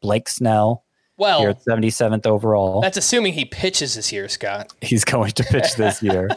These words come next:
Speaker 2: <laughs>
Speaker 1: I don't know that he'll be ready to pitch the first timer through the rotation, given that he's not participating in spring training yet 'cause he doesn't have a team.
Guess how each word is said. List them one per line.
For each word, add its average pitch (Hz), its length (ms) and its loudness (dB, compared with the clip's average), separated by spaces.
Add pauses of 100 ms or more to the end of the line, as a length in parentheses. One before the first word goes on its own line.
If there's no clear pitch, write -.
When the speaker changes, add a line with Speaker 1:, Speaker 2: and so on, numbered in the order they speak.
(160)
Speaker 2:
<laughs> - 220 -14
Speaker 1:
I 160 120 0
don't 214 100 0
know 214 100 4
that 190 140 0
he'll 175 80 0
be 160 140 0
ready 160 240 2
to 135 80 2
pitch 147 260 -2
the 131 80 -2
first 135 320 -2
timer 127 300 0
through 120 360 2
the 113 140 -2
rotation, 107 680 -2
given 98 360 0
that 95 300 0
he's 101 300 -6
not 104 260 0
participating 101 560 0
in 90 60 -2
spring 101 280 -4
training 127 340 0
yet 95 160 2
'cause 98 120 -2
he 90 60 -4
doesn't 92 200 0
have 85 140 -2
a 82 40 -12
team. 90 380 -2